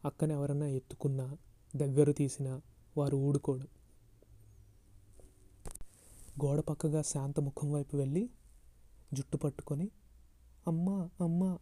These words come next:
అని పలకరించాడు. "ఊరుకో బాబు, ఇవాళ పిన్ని జుట్టు పట్టుకోకూడదు" అని మందలించింది పిల్ల.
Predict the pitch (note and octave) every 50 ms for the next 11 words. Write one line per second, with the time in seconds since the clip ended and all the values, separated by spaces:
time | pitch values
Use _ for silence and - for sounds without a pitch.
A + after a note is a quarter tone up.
0 | - D#3+ D#3 D#3 - D3 D3 - D#3 D3 C3+ C3+ - C#3 B2+ - - - - -
1 | _ - - - - _ - - - - - - - - _ - G3 G#3 G3+ G3
2 | A3+ G3+ F#3+ F3+ F3 E3 F3+ F3+ F3 - - - - - - - - E3+ E3 E3
3 | E3 E3+ - - E3 E3+ F3 G3 E3+ F#3 E3 - F3+ - E3+ C#3+ - - - F#3
4 | F3 - - D3 C#3 - - - - - - - - - - - - - - -
5 | - - - - - - - - - - - - - D#3+ D#3+ D#3+ D3+ D3 D3 D3+
6 | D#3+ D#3+ D3+ C#3+ - - D3+ D#3+ - - C#3 C#3 C3